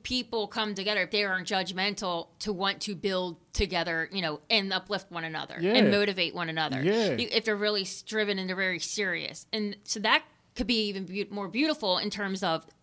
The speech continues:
Speaker 1: being on that aspect.
Speaker 2: Yeah, because, I mean, you, you just said it right there. People, why do I have to go, why do I have to just all of a sudden hurry up and move?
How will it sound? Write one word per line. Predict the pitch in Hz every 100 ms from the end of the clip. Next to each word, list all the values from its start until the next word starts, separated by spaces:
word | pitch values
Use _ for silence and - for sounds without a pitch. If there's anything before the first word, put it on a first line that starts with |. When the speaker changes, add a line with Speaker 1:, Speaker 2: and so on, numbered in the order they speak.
| _
Speaker 1:
being | - 196
on | 180
that | 165 151
aspect. | 160 156 - - - -
Speaker 2:
Yeah, | 320 139
because, | 131 160 185 151 -
I | 190
mean, | 190 180 156 - _ _
you, | - 185
you | 220 147 233
just | 190 165 -
said | 170
it | 147
right | 143 139
there. | 196 170 110 - - -
People, | - 262 233 214 180 120 - _ - -
why | 165 247
do | 233
I | 214
have | 214 202
to | 196
go, | 190 180 160 - 143
why | 175
do | 196
I | 175
have | 170 165
to |
just | 151 151
all | 147 165
of |
a | 151
sudden | 185 135
hurry | 156
up | 156
and | 135
move? | 120 220 196 - -